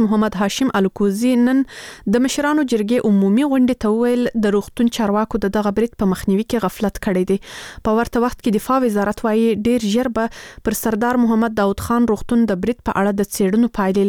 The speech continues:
له خلکو سره شریکې کړي. عباد الله هنانزی په دې اړه تفصیل وړاندې کوي.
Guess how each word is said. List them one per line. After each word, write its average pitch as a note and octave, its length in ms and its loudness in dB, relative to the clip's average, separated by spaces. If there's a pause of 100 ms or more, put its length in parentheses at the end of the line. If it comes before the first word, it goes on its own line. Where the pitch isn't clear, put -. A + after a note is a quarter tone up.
له - 140 -4
خلکو G#3 300 -4
سره F3 220 -4
شریکې G3 360 0
کړي. F#3 140 0 (360)
عباد A#3 300 0
الله C#4 280 0
هنانزی G3 360 2
په - 180 -2
دې F#3 80 0 (100)
اړه F#3 160 -2
تفصیل G#3+ 300 0
وړاندې F3+ 380 0
کوي. F#3+ 160 -4